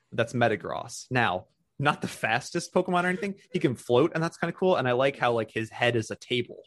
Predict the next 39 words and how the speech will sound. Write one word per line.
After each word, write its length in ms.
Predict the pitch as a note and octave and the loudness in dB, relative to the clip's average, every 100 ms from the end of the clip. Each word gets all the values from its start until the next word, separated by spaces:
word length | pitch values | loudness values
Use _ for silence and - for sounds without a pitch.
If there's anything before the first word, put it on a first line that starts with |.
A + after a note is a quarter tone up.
| _ | _
basically. 540 | G2+ - - - G#2 | -8 -8 -14 -10 -12
So 180 | G2+ A#2 | -4 -2
I 60 | A2+ | -2
can 140 | C3+ | -2
just 140 | A#2 A#2 | -4 -4
sort 140 | A#2 | -6
of 60 | A2 | -6
sit 220 | - B2 | -4 -4
on 120 | G2 | -4
him 220 | G#2 G#2+ - _ _ A2+ | -8 -12 -14 _ _ -14
and 80 | - | -10
float 300 | - A2+ G#2+ | -2 -2 0
around. 480 | G#2+ G2+ F#2 - - _ - _ - | -2 -2 -6 -14 -20 _ -20 _ -2
Um, 500 | G#2 G2 F#2+ F#2 A2 _ _ _ | 2 2 -2 -8 -10 _ _ _
so 100 | - | -6
let 60 | G#2+ | -6
me 40 | |
think. 140 | - A#2+ | -4 -2
That's 240 | C3 - | -2 -4
three. 400 | - A2+ G#2 G2+ _ | -4 -2 -2 -6 _
I 60 | C3+ | 4
love 140 | C#3 | 4
Hawlucha 600 | - B2 B2+ E3+ G#3 A#3 _ _ _ _ _ _ | 6 4 4 2 2 2 _ _ _ _ _ _
from 460 | C#3 A#2+ G#2+ G#2+ A2+ | 0 2 2 -2 -6
X 180 | B2+ - | -8 -4
and 100 | B2+ | -2
Y. 420 | G#2+ G#2+ C#3 D#3 - | 2 4 4 0 -4
I 80 | B2 | -2
think 200 | A#2+ A#2 | -2 -2
one 200 | G#2+ A#2 | 0 0
of, 100 | A2 | 0
like, 160 | A2 - | -2 -2
the 80 | G#2+ | -10
coolest 420 | - B2 A2 - | -4 -4 -4 -4
new 160 | G#3 | -4
Pokemon 540 | - A#2+ A#2 A#2+ A2+ A#2+ | -2 -4 -2 -4 -4 -4
that 120 | A#2 | -4
they've 160 | B2 A2 | -2 2
added. 440 | A2 A#2 A#2+ | 2 2 0